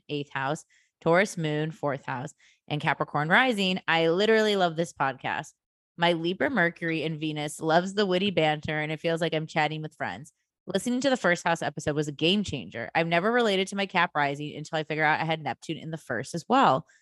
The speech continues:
Now, with Stevie's advice, I return to old creative hobbies like baking, writing, creativity in general. I do have one question. I have three placements in the eighth house, Sun, Mercury, and Mars. The skull emoji, money emoji,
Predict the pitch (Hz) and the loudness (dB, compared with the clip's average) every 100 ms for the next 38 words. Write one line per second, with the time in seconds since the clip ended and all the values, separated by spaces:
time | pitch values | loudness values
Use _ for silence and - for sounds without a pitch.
0 | _ - 160 165 185 247 240 - 190 202 | _ -2 4 6 6 6 2 -4 -6 -4
1 | 220 233 175 151 156 147 - 156 147 151 | -2 -2 2 2 2 -2 -2 -2 -2 -4
2 | 165 156 - 147 165 214 214 208 165 156 | -4 -4 -2 -4 -4 -2 -2 -2 0 0
3 | 156 151 147 147 143 165 156 143 147 147 | 0 -2 -2 -2 -2 -4 0 0 0 -4
4 | 156 147 147 143 139 - 147 135 139 113 | -6 -6 -6 -4 -4 -4 -4 -2 -4 -4
5 | 92 120 - _ _ - 180 208 190 214 | -6 -8 -12 _ _ 0 4 6 6 4
6 | 214 - 247 311 - - 147 73 67 - | 2 2 2 2 -4 -2 0 -2 -8 -16
7 | _ _ _ 165 156 - 165 196 254 - | _ _ _ -2 -2 -4 -4 -2 -2 0
8 | 226 220 208 196 185 165 180 - 147 95 | -2 -2 -4 -4 -4 -4 -4 -6 -8 -8
9 | 147 - 165 175 165 160 160 151 151 151 | -8 0 2 2 0 0 -4 -2 0 0
10 | 127 110 64 - _ _ _ - 139 - | 0 -4 -10 -14 _ _ _ -12 -6 0
11 | 139 135 135 139 135 135 131 127 120 104 | 0 2 -2 -4 -4 -2 -2 -2 -4 -8
12 | 165 98 | -8 -10